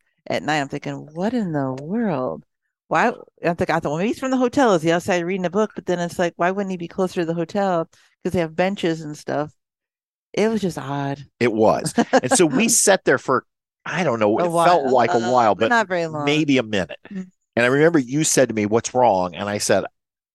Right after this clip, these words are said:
Speaker 2: "There's a," you know, and then I think that's when you noticed him.
Speaker 1: Mm-hmm.
Speaker 2: And I said, "Patty, something just doesn't feel right. Like,
Speaker 1: Right.
Speaker 2: why is this guy sitting back there?" Now, he may have, you know, you even said, "Could he be at,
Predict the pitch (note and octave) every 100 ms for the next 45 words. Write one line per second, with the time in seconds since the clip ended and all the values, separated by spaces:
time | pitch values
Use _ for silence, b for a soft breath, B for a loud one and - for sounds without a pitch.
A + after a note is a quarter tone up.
0 | _ B2 C#3 E3 - E2 - B2 A2+ G#2+
1 | A2+ A#2 A#2 C3+ C3+ - G#2 A#2 C#3+ G#2+
2 | F2+ E2 - F#2 F2 E3+ F3 F3 E3+ E3
3 | _ _ - A#2 B2 - B2+ A2 F#2 A#2
4 | A#2+ A2 - - A2+ F#2+ - F#2 - -
5 | D2+ C2+ A#1+ G1+ - _ F#2+ G#2 C#3 -
6 | - - G2+ A#2+ D#3+ C#3 C#3+ - A2+ G2
7 | - C3 A#2 F#2+ E2+ E2+ E2+ F#2+ E2+ E2+
8 | E2 b b _ _ C3+ C#3 - G#3+ A3+
9 | G#3+ G3 F3 C3+ - - A#2+ D3+ C3+ C#3+
10 | E3+ A3+ C#4+ E3+ - A#2 - A#2 A2 C3